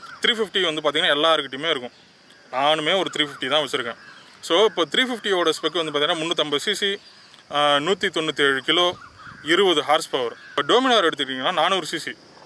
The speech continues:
த்ரீ ஃபிஃப்டி, ஃபோர் ஹண்ட்ரட், ஐம்பது சி சியில் ஒண்ணும் பெரிய டிஃபரன்ஸ் வரப்போறதில்ல. இப்போ இந்த ரெண்டு பைக்கை கம்பேர் பண்ணுங்களேன். என்னாச்சு? நானூறு ஹார்ஸ் பவர்,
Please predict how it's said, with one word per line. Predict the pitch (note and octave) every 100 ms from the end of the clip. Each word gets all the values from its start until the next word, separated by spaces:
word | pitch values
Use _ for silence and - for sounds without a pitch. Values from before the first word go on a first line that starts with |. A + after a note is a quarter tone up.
| - - - - -
த்ரீ | - G#3
ஃபிஃப்டி, | G#3+ - C4
ஃபோர் | G3+ G3
ஹண்ட்ரட், | F#3 G3
ஐம்பது | D#3 F3
சி | E3+
சியில் | F3 F#3+
ஒண்ணும் | D#3+ D#3
பெரிய | D3+ C#3+
டிஃபரன்ஸ் | D3 D3+
வரப்போறதில்ல. | C3+ C3+ C3 A#2 A2+ A#2 - - - - - -
இப்போ | D#3 D3+ D3+ G3+ G#3 - - - -
இந்த | F#3 A3 A3
ரெண்டு | G#3 G#3 G#3
பைக்கை | G3 G#3 G#3 E3
கம்பேர் | D3 D#3 C3+
பண்ணுங்களேன். | B2 A2+ C3 A2+ - - - - - - - - - - -
என்னாச்சு? | - E3+ F3 D#3 D#3+ D#3+ D#3+ - -
நானூறு | - F3 F3
ஹார்ஸ் | D3+ D#3 -
பவர், | C3+ A#2